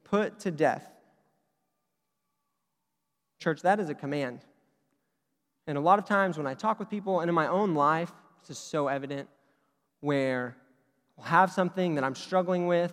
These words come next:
and we'll get into the, the sins he lists in a minute, but I'll have something I'm struggling with,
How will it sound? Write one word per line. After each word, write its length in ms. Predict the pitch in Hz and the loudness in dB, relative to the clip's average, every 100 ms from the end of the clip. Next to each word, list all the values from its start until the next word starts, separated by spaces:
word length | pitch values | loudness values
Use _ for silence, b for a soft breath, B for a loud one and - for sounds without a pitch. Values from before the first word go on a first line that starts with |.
| - | -8
and 100 | 147 | -4
we'll 100 | 151 | 0
get 140 | 165 175 | 2 2
into 300 | 180 175 160 | 2 2 0
the, 120 | 151 | 0
the 180 | - 143 | -4 -6
sins 320 | 170 160 156 | -4 -6 -4
he 120 | 151 | -4
lists 300 | 143 139 - | -2 -4 -6
in 80 | 135 | -6
a 20 | |
minute, 320 | 143 147 127 - b b | -4 -4 -4 -12 b b
but 80 | - | -4
I'll 80 | 143 | 0
have 240 | 165 180 | 2 2
something 240 | 180 160 151 | -2 -6 -6
I'm 140 | 131 | -10
struggling 420 | - 175 170 170 | -6 -6 -4 -4
with, 240 | 160 156 | -2 -2